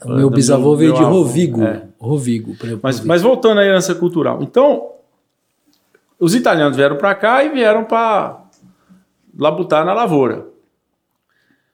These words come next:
Speaker 2: O, o meu avô paterno, José, ele sai de um sítio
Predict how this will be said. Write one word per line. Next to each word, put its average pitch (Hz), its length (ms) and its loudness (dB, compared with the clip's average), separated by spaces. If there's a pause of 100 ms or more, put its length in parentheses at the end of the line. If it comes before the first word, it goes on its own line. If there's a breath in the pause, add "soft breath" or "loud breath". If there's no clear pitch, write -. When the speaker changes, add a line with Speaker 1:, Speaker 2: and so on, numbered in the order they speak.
(260)
Speaker 2:
O, 233 580 -4
o 247 60 -4
meu 147 640 0 (180)
avô 120 640 -4 (100)
paterno, 139 800 -2
José, 113 720 -2 (100)
ele 139 280 -4
sai 151 320 -2
de 151 80 -10
um 180 60 -4
sítio 185 520 -4